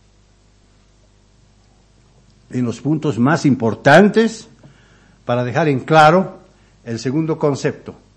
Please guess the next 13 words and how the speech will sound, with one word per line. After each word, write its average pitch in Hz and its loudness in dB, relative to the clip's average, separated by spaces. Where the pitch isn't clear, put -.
que 113 -14
todavía 113 -6
nos 110 -8
falta. - -10
Primera 127 -2
de 180 0
Corintios 175 -4
capítulo 151 -8
catorce, 165 -4
versículos 123 -8
uno 131 -4
al 110 -4
tres. - -12